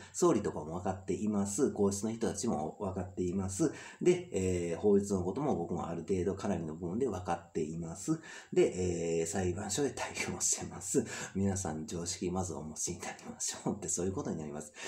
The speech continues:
エネルギーの残存量問題、本当に。旅行されるのが一番もう、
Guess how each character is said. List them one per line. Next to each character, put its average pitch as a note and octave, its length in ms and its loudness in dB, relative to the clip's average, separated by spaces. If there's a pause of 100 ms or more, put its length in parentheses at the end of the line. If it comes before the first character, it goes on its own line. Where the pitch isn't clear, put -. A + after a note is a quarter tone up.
(160)
エ A#2 80 -2
ネ E3+ 100 0
ル C#3+ 80 0
ギ G2+ 60 -2
ー - 20 -4
の D#2 80 -6
残 G2+ 200 -8
存 G2 180 -2
量 F#2+ 100 0
問 E2 160 -2
題、 - 140 -12
本 C#2+ 180 -14
当 D2 100 -8
に。 - 140 -10 (720)
旅 - 60 -4 (140)
行 E2+ 260 -4
さ - 140 -10 (100)
れ - 80 -6
る - 100 -12
の - 60 -4
が - 80 -4
一 - 380 -8
番 - 160 -8 (120)
も - 100 -8
う、 - 20 -18